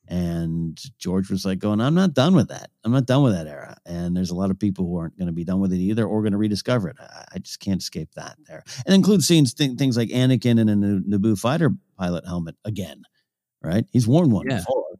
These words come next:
Speaker 1: uh, you know, it's, it's similar design. So I like that, uh, that kind of stuff. Um, and again, and, and if,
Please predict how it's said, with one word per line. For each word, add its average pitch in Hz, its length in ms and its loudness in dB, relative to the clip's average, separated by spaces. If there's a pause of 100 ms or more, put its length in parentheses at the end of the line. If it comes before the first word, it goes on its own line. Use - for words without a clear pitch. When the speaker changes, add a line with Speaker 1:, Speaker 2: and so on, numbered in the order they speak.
(160)
Speaker 1:
uh, 85 400 -8
you 92 120 -2
know, 85 220 -6
it's, - 300 -10
it's 80 220 -10
similar 80 260 -8
design. 87 240 -6
So 92 240 -6
I 98 140 -10
like 92 260 -6
that, 80 260 -14 (560)
uh, 80 200 -8
that 87 180 -6
kind 90 160 -4
of 80 80 -6
stuff. - 560 -12
Um, 71 560 -14 (220)
and 123 100 0
again, 131 300 0
and, 113 240 0
and 110 100 0
if, 98 160 -4